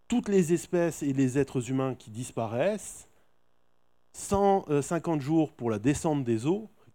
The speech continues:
quarante jours jusqu'à ce que Noé ouvre la fenêtre. Une précision, waouh.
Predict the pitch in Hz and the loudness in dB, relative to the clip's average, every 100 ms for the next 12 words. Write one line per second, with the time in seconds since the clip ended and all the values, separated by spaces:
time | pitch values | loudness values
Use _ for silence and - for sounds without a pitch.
0 | - 196 180 170 160 131 175 190 175 113 | -2 0 0 0 -2 0 0 0 -2 -8
1 | 131 139 - 135 135 151 165 147 127 117 | -6 -6 -2 0 2 2 0 -2 -4 -4
2 | - 92 - _ _ _ _ _ _ _ | -6 -14 -16 _ _ _ _ _ _ _
3 | _ _ _ _ _ 127 127 123 - - | _ _ _ _ _ 0 4 4 2 0
4 | 208 - 175 135 160 190 226 _ _ _ | 0 0 -6 -2 -2 -2 -8 _ _ _
5 | _ _ _ _ _ - 117 87 | _ _ _ _ _ -6 -6 -6